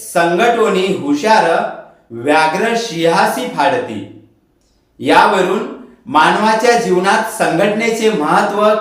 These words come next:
किती मोठे आहे हे आपण समजू शकतो. असे म्हणतात की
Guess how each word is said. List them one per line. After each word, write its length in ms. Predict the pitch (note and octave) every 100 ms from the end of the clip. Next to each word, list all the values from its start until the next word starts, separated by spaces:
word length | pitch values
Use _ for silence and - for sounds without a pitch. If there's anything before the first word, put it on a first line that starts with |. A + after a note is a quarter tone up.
| F3+
किती 220 | F3+ G#3+
मोठे 360 | F3+ D#3+ F3+
आहे 640 | A3+ F3+ F3 G3+ - - -
हे 100 | G3
आपण 440 | F3+ E3 G3 G3+
समजू 440 | G3+ D#3 C#3+ E3+ G#3+
शकतो. 400 | F#3 - C3+ G#2 F2+ - - _ _ _ _ _ _ -
असे 280 | D3+ G#3+ A3+
म्हणतात 480 | G3+ F#3 G3 G#3+
की 500 | G#3+ G#3 G#3+ G#3+ -